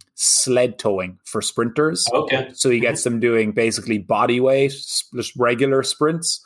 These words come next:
Speaker 1: all the way up to, like, very, very heavy sled towing and kind of seeing where their, you know,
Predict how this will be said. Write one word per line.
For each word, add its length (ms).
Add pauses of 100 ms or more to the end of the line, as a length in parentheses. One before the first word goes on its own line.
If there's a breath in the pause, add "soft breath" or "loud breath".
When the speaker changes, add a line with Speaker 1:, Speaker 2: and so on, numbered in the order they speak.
(540 soft breath)
Speaker 1:
all 260
the 80
way 160
up 240
to, 480
like, 260
very, 460
very 280
heavy 560 (240)
sled 540
towing 520 (500 soft breath)
and 100
kind 160
of 80
seeing 500
where 180
their, 360
you 80
know, 260